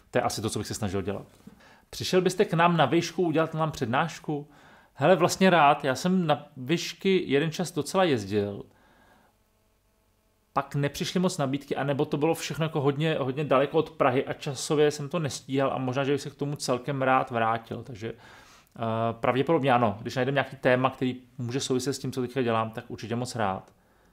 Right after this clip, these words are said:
Jednou za čas. Ne, tahle, eh,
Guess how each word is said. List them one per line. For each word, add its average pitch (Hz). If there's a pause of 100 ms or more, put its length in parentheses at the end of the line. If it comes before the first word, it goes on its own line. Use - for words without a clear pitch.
(160)
Jednou 139
za 143
čas. - (240)
Ne, 160 (100)
tahle, 165 (320)
eh, 127